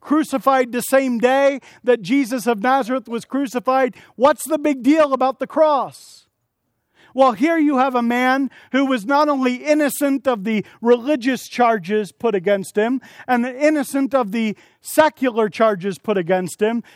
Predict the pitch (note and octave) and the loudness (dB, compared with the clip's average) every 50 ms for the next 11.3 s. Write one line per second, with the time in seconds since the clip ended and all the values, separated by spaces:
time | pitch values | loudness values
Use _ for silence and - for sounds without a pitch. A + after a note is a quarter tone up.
0 | - - - B3 B3+ A#3 G#3+ B3 D4+ D#4 D#4 D4+ C#4+ C4 C4 C4 C4+ C4+ C4+ B3+ | -14 -6 -4 -2 0 2 2 2 2 2 2 0 0 0 0 0 0 0 0 0
1 | A#3 A#3 A#3+ B3 A3+ B3 C#4 C#4 C#4 - - - C#4 B3+ A#3 C4+ C4 C4+ B3+ - | 0 0 -2 -2 0 0 0 0 -2 -4 -4 -4 -4 -2 0 0 0 -2 -2 -6
2 | - - _ - G3+ G#3+ A3 G#3 - - _ - - C4+ C#4+ B3+ - C#4+ C#4+ - | -8 -16 _ -4 0 0 0 0 -2 -8 _ -2 0 0 0 0 -2 -6 -6 -6
3 | - A#3 B3+ B3+ A#3 G3+ F#3 G3+ A#3 B3 C4+ C4+ G#3 - - B3 B3+ A#3 - - | -6 -6 -4 -4 -4 -6 -4 -2 0 0 0 0 -2 -6 -8 -8 -8 -8 -8 -8
4 | A#3 A3+ A3 F#3 - G#3+ A3 G#3 F3+ D3 B2+ A2 - _ _ _ _ _ _ _ | -6 -6 -6 -4 -2 0 -2 -2 -2 -6 -10 -10 -12 _ _ _ _ _ _ _
5 | - - - - A3 A#3 A#3+ A#3+ C4 C#4 D4 D4 D4 D4+ D4 C4+ A#3+ B3+ B3+ B3 | -20 -16 -4 0 0 2 2 2 2 2 2 2 2 0 0 0 -2 -2 -2 -2
6 | B3 C#4 C#4+ C#4+ B3 D4+ D#4+ D#4 C#4 C#4 C#4+ C#4 C4+ C4 C4 A#3 B3+ B3 G#3 F#3 | 0 2 2 2 2 0 0 0 2 2 4 4 4 4 2 0 -2 -4 -4 -2
7 | A#3 C4+ C4 A3+ F#3 E3 F#3 A3+ G#3 - _ - - - - - _ _ - D4 | 0 2 2 2 2 0 0 -4 -6 -8 _ -20 -20 -20 -20 -20 _ _ 2 4
8 | D4+ E4 D#4+ D#4 D4+ C#4+ C#4 C4+ C4+ A3+ F3+ F3+ B3+ C4+ C4+ C4 B3+ F#3+ - A#3 | 4 4 4 2 2 2 2 2 0 -4 -6 -2 -2 0 0 0 -2 -2 0 0
9 | A3+ A3 G#3 G#3 D#3+ C#3+ D#3+ D#3 D#3 C#3+ B2+ A#2 A2+ - _ - - _ - C#4+ | 2 2 2 0 -4 -8 -6 -4 -2 -2 -2 -4 -6 -10 _ -20 -14 _ 4 4
10 | D4+ D#4+ E4 D#4 D4 C#4 B3+ A#3+ - - - - A#3+ A#3 G#3+ E3+ - G#3+ G#3 F#3+ | 4 4 4 2 2 2 2 0 -4 -10 -8 -6 -4 -4 -4 -4 -4 -4 -4 -2
11 | F#3 F#3+ F3 D3 C3+ C3 | -2 -2 -2 -2 -2 -6